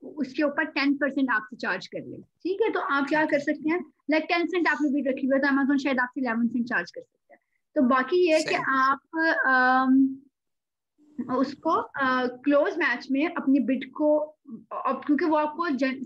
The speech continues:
Speaker 1: देखना ही होता है आपको sales कहाँ पर मिल रही है।
Speaker 2: हम्म, हम्म।
Speaker 1: Generally हमें क्लोज match पे ही अच्छी sale मिल रही होती है, बहुत कम ऐसी होती हैं, अ, products जहाँ पे लूज match सेल्स बनाकर दे रहा होता है। तो आप lose match को बिल्कुल separate कर लें campaign में,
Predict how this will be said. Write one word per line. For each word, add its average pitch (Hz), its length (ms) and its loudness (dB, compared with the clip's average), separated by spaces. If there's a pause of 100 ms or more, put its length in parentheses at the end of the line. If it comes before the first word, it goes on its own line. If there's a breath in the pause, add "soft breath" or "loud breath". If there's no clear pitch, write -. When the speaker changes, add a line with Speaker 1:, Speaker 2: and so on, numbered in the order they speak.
(100)
Speaker 1:
देखना 294 360 0
ही 349 80 2
होता 349 200 -2
है 339 60 0
आपको 359 120 -4
sales 302 360 0
कहाँ 302 180 2
पर 311 100 -4
मिल 208 260 -2
रही 127 120 -14
है। 294 60 -16
Speaker 2:
हम्म, - 600 -14
हम्म। 247 140 -4
Speaker 1:
Generally 339 480 6
हमें 311 100 -2
क्लोज - 400 -4
match 269 280 -2
पे 294 80 2
ही 294 140 4
अच्छी 254 200 -2
sale 220 260 -6
मिल 185 220 -10
रही 190 140 -10
होती 185 260 -10
है, 247 60 -2
बहुत 311 220 0 (120)
कम 403 180 -2
ऐसी 320 280 -4
होती 285 280 2
हैं, 320 120 4 (420 loud breath)
अ, - 20 -4
products 269 420 0
जहाँ 285 180 2
पे 277 120 4
लूज 269 220 4
match 285 180 0
सेल्स 247 380 0
बनाकर 226 360 -2
दे 190 220 -8
रहा 175 120 -10
होता - 220 -18
है। - 100 -18
तो 277 60 -4
आप 294 300 2
lose 320 280 6
match 370 180 0
को 370 80 0
बिल्कुल 320 300 2
separate - 440 -4
कर 294 120 2
लें 302 140 6
campaign 285 440 2
में, 370 140 0